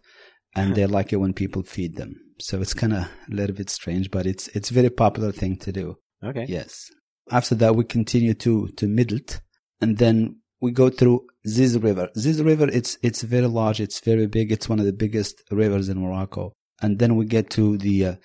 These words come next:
Speaker 1: the Gorge Valley. It's a really canyon. Uh, if you've seen images of it, there's a little bit of river that flows by. It's kinda small, little bit of water. But also on top of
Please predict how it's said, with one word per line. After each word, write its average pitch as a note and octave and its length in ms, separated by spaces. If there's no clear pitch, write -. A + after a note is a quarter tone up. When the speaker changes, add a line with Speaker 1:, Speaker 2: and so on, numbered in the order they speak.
Speaker 1:
the A2 140
Gorge A2 360
Valley. E2 640
It's - 180
a C#3+ 40
really E3 220
canyon. G2+ 640
Uh, F2 240
if G#2+ 180
you've G2+ 140
seen G#2 360
images G#2 500
of G2 120
it, - 280
there's A#2 180
a A#2+ 40
little C3+ 200
bit A#2+ 140
of A2+ 140
river A#2+ 200
that G#2 180
flows A2 320
by. G#2 380
It's - 260
kinda C3 200
small, G2 380
little G#2+ 180
bit G2 140
of G2 80
water. F#2+ 400
But - 200
also D3 300
on A#2 140
top G#2 400
of G#2 500